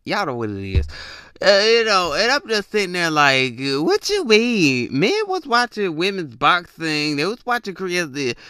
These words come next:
you know, C-, LaChris-, I mean, damn, man.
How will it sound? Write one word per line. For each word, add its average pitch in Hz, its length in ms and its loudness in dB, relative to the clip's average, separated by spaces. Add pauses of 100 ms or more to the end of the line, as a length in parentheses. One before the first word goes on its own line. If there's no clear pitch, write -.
(160)
you 160 120 0
know, 147 640 2 (420)
C-, 127 140 -14 (640)
LaChris-, 127 480 -6
I 120 60 -8
mean, 107 340 -6 (880)
damn, 123 500 -12
man. 127 380 -2